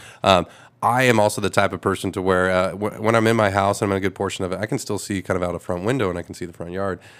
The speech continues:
Um, I am definitely the type of person where if you park in front of my house,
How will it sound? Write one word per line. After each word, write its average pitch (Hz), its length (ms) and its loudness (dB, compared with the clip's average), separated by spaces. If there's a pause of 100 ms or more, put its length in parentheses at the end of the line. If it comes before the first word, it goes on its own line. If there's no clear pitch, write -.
(120)
Um, 92 240 6 (280)
I 107 200 6
am 95 100 6
definitely 92 400 4
the - 60 0
type 90 180 0
of 87 80 -12
person 90 300 -4
where 85 160 0
if 80 200 -6
you 92 160 -2
park 98 340 -4
in 87 100 -6
front 87 180 -6
of 82 60 -4
my 80 160 -6
house, 82 480 -6